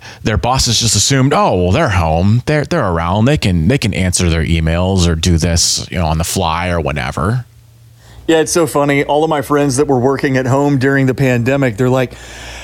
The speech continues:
Speaker 2: "You know, I, I'm trying to, to juggle it, and I just, it can't be done because I, I'm at home, and I know that I've got housework that needs to be done." And I, they're so, and I'm like, "That's cute," <laughs> you know?
Speaker 1: Right?
Speaker 2: Like,
Speaker 1: Exactly.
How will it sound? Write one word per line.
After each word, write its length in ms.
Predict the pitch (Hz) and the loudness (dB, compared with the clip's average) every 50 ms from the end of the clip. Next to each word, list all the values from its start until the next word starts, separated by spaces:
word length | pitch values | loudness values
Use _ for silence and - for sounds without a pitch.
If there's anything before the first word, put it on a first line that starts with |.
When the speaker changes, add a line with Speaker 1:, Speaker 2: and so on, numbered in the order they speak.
| - - - | -18 -4 0
Speaker 2:
"You 140 | 190 240 | 0 2
know, 320 | 240 254 254 262 254 247 - | 4 4 2 2 2 2 0
I, 120 | - 196 185 | 0 -2 0
I'm 180 | 175 190 185 | 0 0 0
trying 380 | - - 208 220 233 247 240 226 | 0 0 2 2 2 2 2 2
to, 240 | - 233 220 208 185 | 2 2 2 2 2
to 180 | - 180 180 | 0 0 0
juggle 440 | 147 120 143 180 208 208 240 240 240 | 2 2 2 2 2 2 2 2 2
it, 100 | 202 139 | 2 2
and 120 | 170 175 | 2 2
I 160 | 175 143 180 185 | 2 2 2 0
just, 280 | 165 180 - - - | 0 0 -2 0 0
it 80 | 185 165 | -2 0
can't 340 | - - 185 202 208 - 185 | 0 0 0 0 2 2 0
be 100 | 190 170 | 0 2
done 360 | 139 160 165 208 233 220 190 | 2 0 2 2 2 2 2
because 360 | 156 156 - 175 165 147 135 - | 0 0 0 0 0 0 0 -2
I, 120 | 156 151 - | -2 0 0
I'm 180 | 151 160 170 | 0 0 0
at 80 | 165 135 | 0 0
home, 400 | - - 180 202 233 240 214 185 | 0 0 0 2 2 2 2 2
and 100 | 165 160 | 2 2
I 80 | 160 | 2
know 180 | 165 165 175 180 | 2 2 2 2
that 140 | 165 165 143 | 4 2 2
I've 140 | 160 165 143 | 0 0 0
got 240 | 165 156 143 - | 0 -2 -2 -2
housework 560 | - - 160 165 220 - - 202 214 185 147 - | -4 -4 -2 -2 -2 -2 0 2 2 0 2 0
that 140 | 165 151 | 0 0
needs 260 | 139 143 143 131 - - | 2 0 0 0 -2 -2
to 100 | 147 131 | -2 0
be 140 | 131 139 | 0 0
done." 400 | 135 117 143 139 143 139 135 131 | -2 -2 0 0 0 2 2 0
And 120 | 127 110 - - - - - - - | 0 -2 -4 -8 -14 -16 -14 -10 -6
I, 260 | - 151 143 - 180 | 0 0 0 0 2
they're 160 | 170 190 185 | 0 0 0
so, 240 | 175 - 202 202 175 | 0 0 0 0 0
and 120 | 180 165 | 0 0
I'm 60 | 165 160 | 2 2
like, 260 | 160 151 - - - | 0 0 -2 -4 -2
"That's 300 | - 151 143 123 - - | -2 -2 -2 -2 -6 -10
cute," 680 | - - - 139 135 123 113 110 - - - - - - | -6 -2 -2 0 0 0 -2 -4 -6 -6 -4 -4 -4 0
<laughs> 40 | - | 0
you 120 | 349 175 | 2 2
know? 140 | 170 170 165 - - 240 - - 226 220 - - | 2 0 -2 -2 -2 -2 0 0 -2 -2 0 0
Speaker 1:
Right? 500 | 226 196 104 107 - 120 139 165 180 - | 0 0 0 0 0 0 0 -2 -2 -4
Speaker 2:
Like, 160 | - - - | -6 -6 -4
Speaker 1:
Exactly. 840 | 113 98 95 101 120 127 131 - - 117 107 92 85 82 85 82 90 | -2 -2 0 0 0 0 0 0 0 0 0 0 0 -2 -2 -4 -6